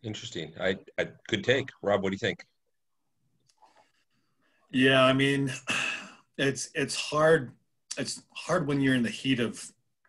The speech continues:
Speaker 2: the moment, right? And,
Speaker 1: Yeah.
Speaker 2: and there's, it's, it's a big play. It's a big game. It's a, you know, the, the,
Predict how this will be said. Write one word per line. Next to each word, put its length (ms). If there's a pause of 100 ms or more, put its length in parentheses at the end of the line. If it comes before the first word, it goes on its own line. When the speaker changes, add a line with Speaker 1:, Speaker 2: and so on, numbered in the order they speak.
Speaker 2:
the 120
moment, 360
right? 460 (300)
And, 140
Speaker 1:
Yeah. 160 (1080)
Speaker 2:
and 240 (580)
there's, 280 (340)
it's, 140
it's 220
a 60
big 260
play. 440
It's 180
a 60
big 320
game. 400
It's 160
a, 240 (260)
you 120
know, 180
the, 380
the, 500